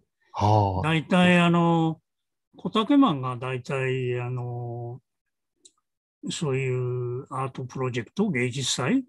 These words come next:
Speaker 2: に、
Speaker 1: はい。
Speaker 2: まあ、呼ばれるということ自体が、
Speaker 1: <laughs> そうですね。
Speaker 2: あの、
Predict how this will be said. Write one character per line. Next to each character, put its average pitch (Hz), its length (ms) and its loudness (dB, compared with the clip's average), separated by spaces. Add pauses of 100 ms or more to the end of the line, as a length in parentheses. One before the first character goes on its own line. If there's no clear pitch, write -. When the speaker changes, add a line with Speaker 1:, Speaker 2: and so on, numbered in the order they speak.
(480)
Speaker 2:
に、 120 640 -4 (100)
Speaker 1:
は 139 140 -2
い。 - 20 -4
Speaker 2:
ま 120 80 0
あ、 - 20 4
呼 143 60 2
ば 185 160 6
れ 196 120 6
る 196 120 4
と - 140 -6
い 107 100 -8
う 110 40 -10
こ 127 120 -10
と 120 100 -8
自 120 200 -8
体 107 240 -4
が、 104 180 -12 (200)
Speaker 1:
<laughs> 113 220 -2
そ - 180 -2
う - 20 -6
で 87 100 -2
す - 200 -8
ね。 104 120 0
Speaker 2:
あ 123 320 -2
の、 117 840 -6